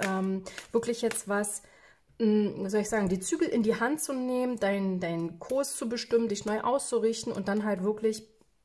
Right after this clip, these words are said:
strebsam mit Ausdauer und mit Beharrlichkeit dein Ziel zu verfolgen.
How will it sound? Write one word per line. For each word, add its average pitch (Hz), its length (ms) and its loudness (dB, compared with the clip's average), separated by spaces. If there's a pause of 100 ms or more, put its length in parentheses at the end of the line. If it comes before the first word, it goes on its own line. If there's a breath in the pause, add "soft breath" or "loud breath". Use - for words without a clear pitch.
strebsam 220 840 -2
mit 190 240 -2
Ausdauer 214 840 4
und 185 280 -2
mit 185 280 0 (280 loud breath)
Beharrlichkeit 208 1000 0 (360 loud breath)
dein 185 200 6
Ziel 214 300 0
zu 208 140 -4
verfolgen. 277 840 2